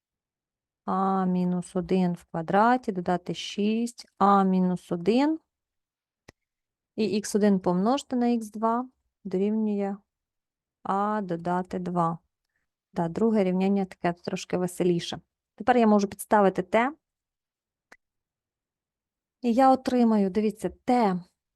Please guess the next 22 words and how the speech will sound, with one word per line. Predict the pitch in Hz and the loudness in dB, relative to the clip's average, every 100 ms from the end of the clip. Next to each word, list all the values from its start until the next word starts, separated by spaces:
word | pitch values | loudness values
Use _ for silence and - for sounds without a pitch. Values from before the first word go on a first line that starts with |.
| _ _ _ _ | _ _ _ _
додати | 196 196 214 202 | -4 0 0 0
мінус | 196 196 185 - | -2 -2 -4 -4
t. | 190 175 240 - _ _ _ _ - | -2 -2 -4 -10 _ _ _ _ 0
T | 202 | 2
мінус | 202 190 185 | 2 0 -2
t, | 202 240 254 | 0 0 0
получається, | 196 190 220 220 214 202 | -2 -2 -2 -2 -2 -4
в | |
мене | 196 190 185 | -4 -4 -4
перше | - 202 196 - - 175 | 0 2 2 -2 -6 -6
рівняння | 165 175 180 226 285 247 180 | -4 -4 -2 0 0 0 0
буде | 175 175 196 202 226 _ _ _ _ 196 | -2 0 2 2 -4 _ _ _ _ -4
ліва | 208 185 | -2 -2
частина | - 190 185 | -4 -4 -2
нуль. | 185 190 170 _ _ _ _ | 0 -2 -4 _ _ _ _
Поміняю | 208 208 214 190 180 | -2 0 0 -2 -2
місцями, | 185 - 262 302 302 _ _ _ _ _ _ _ - | -6 -4 -4 -4 -8 _ _ _ _ _ _ _ -8
і | |
в | 190 | -4
мене | 196 196 | -2 -2
буде | 190 190 202 | -2 -2 -4
так. | 190 175 - | -4 -8 -10